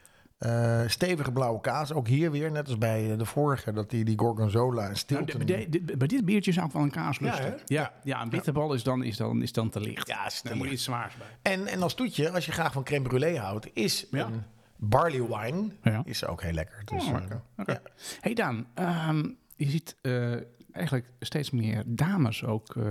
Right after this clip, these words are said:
Speaker 2: bier, eh, drinken.
Speaker 1: Ja, in de commercials.
Speaker 2: In het echt ook, om, in mijn omgeving.
Speaker 1: Echt
Speaker 2: En mijn,
Speaker 1: waar?
Speaker 2: mijn, nou, nou, mijn vrouw drinkt geen bier, die lust dat niet. Die drinkt alleen maar wijnen.
Speaker 1: En vraag je dan een pijpje of een glas?
Speaker 2: <laughs>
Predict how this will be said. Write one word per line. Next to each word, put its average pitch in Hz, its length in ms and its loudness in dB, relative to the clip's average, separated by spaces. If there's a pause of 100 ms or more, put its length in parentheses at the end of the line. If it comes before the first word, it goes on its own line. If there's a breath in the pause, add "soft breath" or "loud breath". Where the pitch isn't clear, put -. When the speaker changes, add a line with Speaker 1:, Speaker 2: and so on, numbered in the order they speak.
Speaker 2:
bier, 113 400 -2
eh, 107 120 -4
drinken. - 400 -8 (260)
Speaker 1:
Ja, 135 140 -2
in 139 140 2
de 123 60 2
commercials. 120 760 -2 (520 soft breath)
Speaker 2:
In 143 200 2
het 123 120 -2
echt 127 240 -4
ook, 185 240 -2
om, 127 140 2
in 123 180 2
mijn 110 240 0
omgeving. 110 520 -2
Speaker 1:
Echt 120 80 2
Speaker 2:
En 131 80 2
mijn, 160 140 2
Speaker 1:
waar? - 80 2
Speaker 2:
mijn, 147 160 -2
nou, 151 160 0
nou, 104 160 -4
mijn 113 160 2
vrouw 104 220 -6
drinkt 110 220 -4
geen 113 220 2
bier, 117 260 2
die 110 160 -6
lust - 200 -2
dat 127 140 2
niet. 135 180 0
Die 117 100 -2
drinkt 110 240 -6
alleen 113 200 -2
maar 120 140 0
wijnen. 127 520 0 (240 loud breath)
Speaker 1:
En 135 120 -2
vraag 135 300 0
je 127 60 -6
dan 135 100 -4
een 127 100 -4
pijpje 190 380 -2
of 139 80 -2
een - 80 -2
glas? - 420 -6 (180)
Speaker 2:
<laughs> - 120 -14